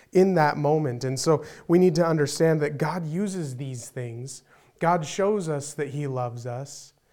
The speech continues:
We then hopefully come to the cross and admit and repent of our sins. And we pick up our cross and follow him. And that gives us an opportunity to be like him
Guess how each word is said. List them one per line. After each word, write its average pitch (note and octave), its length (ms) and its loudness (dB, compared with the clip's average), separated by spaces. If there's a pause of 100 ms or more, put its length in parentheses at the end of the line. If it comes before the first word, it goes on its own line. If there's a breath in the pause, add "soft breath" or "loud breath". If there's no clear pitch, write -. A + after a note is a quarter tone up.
(340 soft breath)
We G3 220 0
then E3+ 480 4 (140)
hopefully D#3+ 600 0
come F3 300 -6
to E3+ 100 -10
the D3 80 -6
cross E3+ 420 -4
and D3 80 -6
admit D3 420 -6 (220 loud breath)
and D3 200 -4
repent D#3+ 560 -6 (320)
of C#3 100 -10
our B2+ 100 -4
sins. E3+ 640 -6 (840 soft breath)
And D#3 120 0
we C3+ 80 2
pick F3 240 -2
up F#3 120 -2
our E3 100 0
cross E3 300 -2
and D3+ 120 -8
follow D3 320 0
him. D3 380 -4 (220 loud breath)
And C#3+ 160 -6
that E3+ 180 -4
gives F3 240 -4
us E3+ 120 -8
an D3+ 100 -4
opportunity D3 760 -4
to - 160 -12
be E3 320 -6
like G3+ 360 0
him C3 500 -8